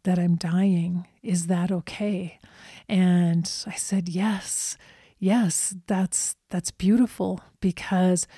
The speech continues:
you are in this flow of life. You are allowing the process to happen, and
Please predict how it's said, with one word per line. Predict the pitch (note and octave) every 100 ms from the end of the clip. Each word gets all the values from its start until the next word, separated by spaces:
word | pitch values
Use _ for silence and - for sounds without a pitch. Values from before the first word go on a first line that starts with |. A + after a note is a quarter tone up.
| - - - - _ -
you | G#3 G#3+
are | G#3 G3
in | - G#3 G#3 G3+
this | F#3+ - -
flow | - - F#3+ F#3+ A#3 A3+
of | F3+ E3+
life. | F#3+ A#3+ A#3+ F3+ - - - - - -
You | G3 G3+ G#3+ G#3+ - _
are | G3 F#3+ F#3+
allowing | F#3+ F#3 F3+ G3+ A3+ A3+ G3 G3 - _ - -
the | -
process | F3+ - G3 A#3 - F#3 F3+ -
to | -
happen, | F#3 F#3 G3+ - G3 F3+ F#3+ - - - - -
and | A#3 G3+ F#3 F#3 F#3